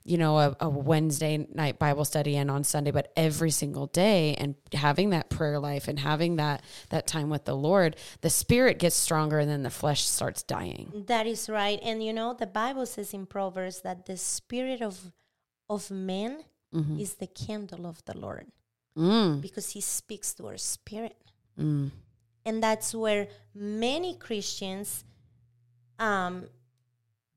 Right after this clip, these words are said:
Speaker 2: get it wrong because they're trying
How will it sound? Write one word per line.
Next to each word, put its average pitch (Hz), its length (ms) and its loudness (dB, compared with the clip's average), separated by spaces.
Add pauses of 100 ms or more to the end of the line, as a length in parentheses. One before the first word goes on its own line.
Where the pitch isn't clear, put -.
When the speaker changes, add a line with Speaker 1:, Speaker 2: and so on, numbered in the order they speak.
(720)
Speaker 2:
get 240 180 0
it - 80 -4
wrong 240 480 -6
because 220 300 -8
they're 208 160 -4
trying 240 480 -6